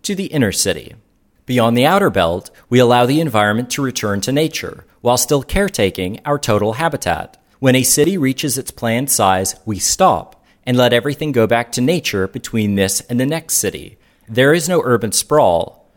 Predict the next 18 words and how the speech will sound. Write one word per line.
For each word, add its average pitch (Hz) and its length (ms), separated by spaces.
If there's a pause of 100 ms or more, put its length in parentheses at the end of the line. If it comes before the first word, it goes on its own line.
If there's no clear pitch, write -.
Mostly, 98 600 (140)
we 160 80
let 170 200
everything 151 340
return 127 360
to 123 100
nature 104 340
in 110 60
between 151 440
cities. - 600 (200)
We 120 140
let 131 240
the 180 120
environment 127 500
return 117 420
to 123 140
its - 180
natural, 135 640